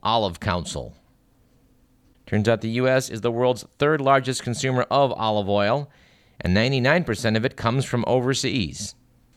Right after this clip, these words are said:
Speaking of oil, the debate continues over how much damage was done by the world's largest accidental oil spill, the, the Deepwater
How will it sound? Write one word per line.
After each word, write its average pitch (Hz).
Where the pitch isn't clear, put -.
Speaking 175
of 147
oil, 151
the 139
debate 127
continues 127
over 113
how 147
much 143
damage 139
was 120
done 98
by 95
the 85
world's 98
largest 101
accidental 98
oil 101
spill, 101
the, 85
the 82
Deepwater 101